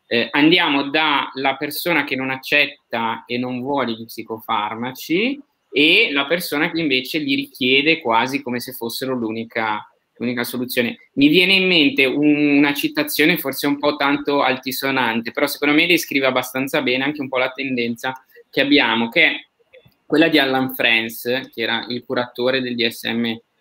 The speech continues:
quattro, che dice: "Il problema della psichiatria di oggi è che tratta troppo poco chi ne ha davvero bisogno, e quindi forse anche con i farmaci moderni, dimenticandosi di quelli, eh, vecchi quando servono,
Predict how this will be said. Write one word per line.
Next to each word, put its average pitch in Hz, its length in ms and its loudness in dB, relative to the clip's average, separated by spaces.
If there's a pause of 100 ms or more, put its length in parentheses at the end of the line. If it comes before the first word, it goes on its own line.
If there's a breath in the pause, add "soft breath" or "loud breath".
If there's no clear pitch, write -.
(120)
quattro, 120 440 2
che 151 100 0
dice: 143 220 2
"Il 135 60 -4
problema 185 360 2
della 143 140 2
psichiatria 170 440 0
di 170 140 4
oggi 175 320 2
è 170 60 -4
che 120 340 -2 (280)
tratta 165 540 0
troppo 165 500 0
poco 143 800 0
chi 160 180 0
ne 151 120 4
ha 147 60 2
davvero 131 420 -2
bisogno, 120 1000 -6 (100)
e 143 140 0
quindi 165 280 4
forse 156 300 0
anche 143 280 2
con 139 180 -2
i 135 80 0
farmaci 135 920 0
moderni, 127 580 0
dimenticandosi 123 880 -6
di 117 80 -8
quelli, 127 420 -4 (460)
eh, - 640 -6
vecchi 147 400 0
quando 139 240 4
servono, 170 540 2